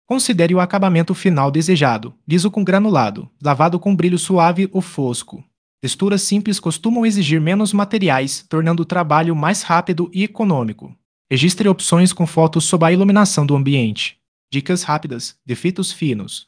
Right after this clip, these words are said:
textura sutil com leve granulação, buracos pequenos, grãos médios, rachaduras, padrão suave que distribua a atenção, iluminação baixa, fosca para não realçar brilhos, planejar áreas e testar amostras antes de aplicar na parede toda,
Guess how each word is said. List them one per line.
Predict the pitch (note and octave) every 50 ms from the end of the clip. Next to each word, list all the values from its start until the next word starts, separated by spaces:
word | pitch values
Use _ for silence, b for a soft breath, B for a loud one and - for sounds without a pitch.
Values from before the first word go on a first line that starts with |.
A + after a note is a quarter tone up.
| _ _
textura | - E3+ D#3 - - G3 F#3+ F3+
sutil | - - G#3+ F#3+ - G3 F#3
com | F3+ - F3+ D3+
leve | C#3 D3 F3+ F#3 F#3
granulação, | D3 E3+ F3 F#3 G3 G3+ G3 F#3 - F#3 F#3 F#3+
buracos | F3+ F#3+ F3 E3 E3 E3 D#3 D3 -
pequenos, | - F#3 F3+ - D3 A#2+ G#2 G2 F#2+ - - - _ _ _ -
grãos | C3 D3+ F#3 G3 D3+
médios, | C#3+ C#3+ D3 D3+ C3+ E3 E3+ -
rachaduras, | - F#3 F3 - - G#3 F3 D3+ D3+ D3+ C3+ B2 A#2 - - - _ _ -
padrão | F3+ E3 D3+ D#3+ F3
suave | F#3 - - F#3 F3+ F#3+ F#3 G3+
que | G3 F#3+
distribua | E3+ G3+ G3+ - - G3+ F#3+ D#3 F#3 G3 G3 G3
a |
atenção, | G3 F#3+ G3 F#3 F3+ - - E3+ F3
iluminação | F3+ F#3+ F#3+ G3+ G3+ G3 F#3+ F#3+ - F#3 F#3 E3+
baixa, | A#2+ A#2+ A2+ A2+ A2+ - - - - _ _ _ _
fosca | - F#3 G3+ - - G3+
para | F#3+ G3 F#3+ F3+ E3+
não | F3+ F3
realçar | D3+ F3+ F#3+ G3 F#3+ - - F3 E3 E3+
brilhos, | D#3 C#3+ C#3+ D3+ D3 E3 F3
planejar | - - F#3+ F#3 F#3 E3+ D3+ E3 E3+ E3
áreas | D3+ D3 D3 D#3 D#3 D#3 - -
e | E3
testar | D#3 F3+ E3+ - - F3 E3+
amostras | D#3+ C3+ B2 C3 D3+ E3 - - G#3 F#3+ C#3+
antes | D#3 E3 - F#3+ F3+
de | D3+ E3
aplicar | E3+ E3+ F#3 F3 F3 - D#3 D#3+
na | F3 F3
parede | F3+ F3+ E3+ E3 E3+ D#3+ F#3+
toda, | F#3+ - G#3 G3+ F#3+ F#3 F#3 F3+